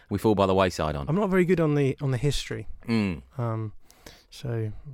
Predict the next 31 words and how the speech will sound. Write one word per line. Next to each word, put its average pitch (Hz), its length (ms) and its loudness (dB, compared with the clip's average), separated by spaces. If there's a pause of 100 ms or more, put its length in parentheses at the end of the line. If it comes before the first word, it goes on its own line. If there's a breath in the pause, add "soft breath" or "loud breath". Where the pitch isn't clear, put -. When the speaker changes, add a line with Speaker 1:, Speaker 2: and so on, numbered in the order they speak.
(100)
Speaker 2:
we'll 120 200 -8
see. 113 300 -8 (200)
Speaker 1:
Okay. 98 300 2
Speaker 2:
Okay. 85 60 -4 (380 loud breath)
Speaker 1:
Well, 170 300 6 (240)
listen, 92 300 0 (200)
it 135 160 2
is 170 400 4
the, 113 560 4
not 131 160 4
only 156 180 6
the 95 140 4
end 87 100 2
of 82 60 -4
twenty 92 240 2
nineteen, 87 400 4
it 98 80 4
is 120 100 2
the 139 140 6
end 147 160 4
of 127 80 -2
the 143 80 2
decade, 147 800 2
of 98 240 4
course, 90 320 -2
going 147 340 4
in 147 340 4
to 131 440 4 (100)
twenty 95 480 0
twenty. 90 540 2
Now, 92 260 4